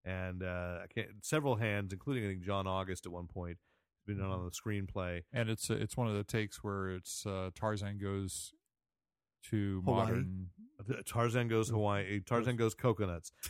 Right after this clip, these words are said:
Speaker 1: So I, I don't, I have fear of that title, but, uh,
Speaker 3: What?
Speaker 1: was it? No, that was Donnie Marie and
Speaker 2: Donnie
Speaker 1: Go-,
Speaker 2: Marie,
Speaker 1: Going
Speaker 2: yeah.
Speaker 3: Going
Speaker 1: Coconuts.
Speaker 3: Coconuts, yeah.
Speaker 1: Yes. Um,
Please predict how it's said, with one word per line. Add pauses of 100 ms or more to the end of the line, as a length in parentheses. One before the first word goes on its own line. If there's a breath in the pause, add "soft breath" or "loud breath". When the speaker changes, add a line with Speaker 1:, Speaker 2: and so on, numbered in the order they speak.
Speaker 1:
So
I,
I
don't, (160)
I
have
fear
of
that
title, (360 soft breath)
but,
uh, (640)
Speaker 3:
What?
Speaker 1:
was (120)
it? (680)
No,
that
was
Donnie
Marie
and
Speaker 2:
Donnie
Speaker 1:
Go-,
Speaker 2:
Marie,
Speaker 1:
Going
Speaker 2:
yeah.
Speaker 3:
Going
Speaker 1:
Coconuts.
Speaker 3:
Coconuts,
yeah.
Speaker 1:
Yes.
Um,